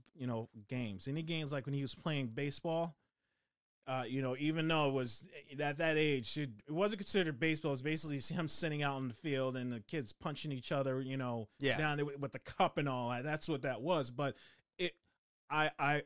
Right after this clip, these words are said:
Speaker 1: I was, I was so happy with that because that gave me the time to spend time with him, his games, see what's going on, and so on and so forth, as well as my, my, and around this time, my daughter too. 'Cause what we would do is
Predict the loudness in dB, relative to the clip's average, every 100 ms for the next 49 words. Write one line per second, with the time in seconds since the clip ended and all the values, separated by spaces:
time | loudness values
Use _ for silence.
0 | _ 0 0 0 -2 -2 -6 -2 -2 0
1 | -2 2 2 2 2 0 0 0 0 -4
2 | -6 -2 -2 -2 -6 -6 -4 -4 -2 -4
3 | -6 -8 -6 -4 -4 -6 -6 -8 -6 -6
4 | -4 -6 -8 _ _ _ -12 -6 -4 -4
5 | -10 -18 -8 -4 -2 -4 -8 -6 -4 -4
6 | -4 -4 -2 -2 -2 -2 -4 -6 -6 -6
7 | -6 -8 -6 -8 -8 -10 -12 -20 _ -10
8 | -6 -2 0 0 -2 -6 -6 -8 -8 -6
9 | -4 -4 -4 -6 -4 -4 -2 -2 -2 -2
10 | -2 -2 -2 -2 -8 _ _ _ -8 -4
11 | 0 0 2 0 0 0 0 2 2 0